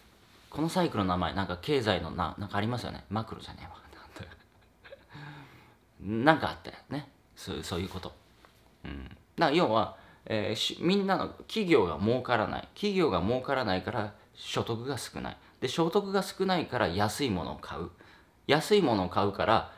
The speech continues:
企業は利益が取れない。だから給料が安い。ね。インフレ？インフレでしたっけ？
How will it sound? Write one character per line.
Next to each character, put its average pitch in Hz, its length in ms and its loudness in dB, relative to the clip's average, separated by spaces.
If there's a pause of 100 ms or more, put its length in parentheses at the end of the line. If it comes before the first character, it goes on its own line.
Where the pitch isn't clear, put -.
(160)
企 147 200 -4
業 110 140 4
は 95 140 2
利 113 160 2
益 - 180 -4
が 110 120 -2
取 87 180 -8
れ - 80 -8
な 53 80 -10
い。 - 40 -16 (280)
だ 156 120 0
か 151 100 -4
ら 135 80 -2
給 120 320 0
料 80 160 -2
が 67 160 -10
安 92 340 -4
い。 - 140 -6 (500)
ね。 165 260 -4 (540)
イ 165 160 6
ン 233 100 4
フ 226 180 -2
レ？ 233 140 -2 (140)
イ 175 140 0
ン 247 80 0
フ 240 100 -6
レ 240 120 0
で 208 100 0
し - 80 -4
た - 60 -8
っ - 100 -14
け？ - 120 -16